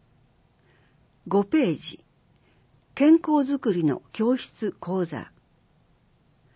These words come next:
六ページ。乳幼児健康診査、健康相談。七ページ。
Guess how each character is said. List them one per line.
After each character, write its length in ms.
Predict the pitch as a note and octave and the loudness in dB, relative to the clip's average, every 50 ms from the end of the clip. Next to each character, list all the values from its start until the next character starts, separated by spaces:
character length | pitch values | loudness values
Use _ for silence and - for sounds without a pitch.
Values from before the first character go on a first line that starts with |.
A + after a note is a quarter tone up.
| _ _ _ _ _ _ _ _ _ _ _ | _ _ _ _ _ _ _ _ _ _ _
六 300 | - E3 G3 G3 - D#4 | 0 0 0 0 0 -6
ペ 200 | - - D4 A#3 | -2 0 0 0
ー 60 | F3 C#3+ | 0 -2
ジ。 240 | - - G#2+ G2 - _ _ _ _ _ _ _ _ _ _ _ _ _ _ _ _ _ _ _ _ _ _ _ | -6 -10 -14 -14 -16 _ _ _ _ _ _ _ _ _ _ _ _ _ _ _ _ _ _ _ _ _ _ _
乳 280 | - G#3 C4+ D#4 D#4 D#4 | 4 8 10 10 10 10
幼 240 | D#4+ E4 D#4+ D4 G3+ | 10 8 6 2 2
児 160 | D#3+ D3+ D3 | -2 -4 -4
健 260 | - G3+ A3+ C4 C4+ - | -2 -2 0 0 0 -2
康 220 | - C4 A#3 A#3 | -2 -2 -2 -2
診 280 | A3 - - F#3 E3+ D#3+ | -4 -2 -2 -2 -2 -2
査、 280 | - - D3 - - _ _ _ | -6 -12 -14 -14 -14 _ _ _
健 240 | - - B3+ C#4 D4+ - | -4 0 2 2 2 2
康 200 | D4 C4 A#3+ A3+ | 0 -2 -2 -2
相 280 | - - G3 D#3+ D3+ | -4 -8 -8 -8 -8
談。 280 | - - G2+ - - - _ _ _ _ _ _ _ _ _ _ _ _ _ _ _ _ _ _ _ _ _ _ _ _ _ _ _ _ _ _ _ _ _ _ _ | -10 -10 -12 -14 -14 -20 _ _ _ _ _ _ _ _ _ _ _ _ _ _ _ _ _ _ _ _ _ _ _ _ _ _ _ _ _ _ _ _ _ _ _
七 320 | - F#3+ G3+ A#3 C4+ D4+ D#4 | 0 2 4 6 6 4 2
ペ 220 | - C#4+ C4 F#3+ | 2 -2 -2 -2
ー 60 | E3+ C3+ | -2 -6
ジ。 260 | C#3+ - - - - | -8 -12 -16 -18 -20